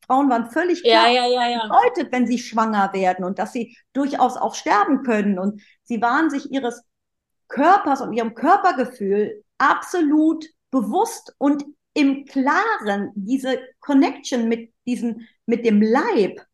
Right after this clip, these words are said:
Speaker 1: was das Wort auch bedeutet, nicht Körper, sondern Leib, ja, dass man da
Speaker 2: Ja.
Speaker 1: Sinne hat, die man spürt, dass,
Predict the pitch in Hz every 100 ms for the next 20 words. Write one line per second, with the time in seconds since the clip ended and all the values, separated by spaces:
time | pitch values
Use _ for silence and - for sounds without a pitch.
0 | _ _ 220 226 220 - 254 330 - 202
1 | 196 190 185 180 180 185 269 269 240 214
2 | 208 190 214 214 208 214 302 220 - 196
3 | 180 220 226 220 220 220 214 220 202 180
4 | _ 214 196 403 427 262 208 202 202 240
5 | 247 247 - - 359 392 220 196 - _
6 | _ _ 214 220 -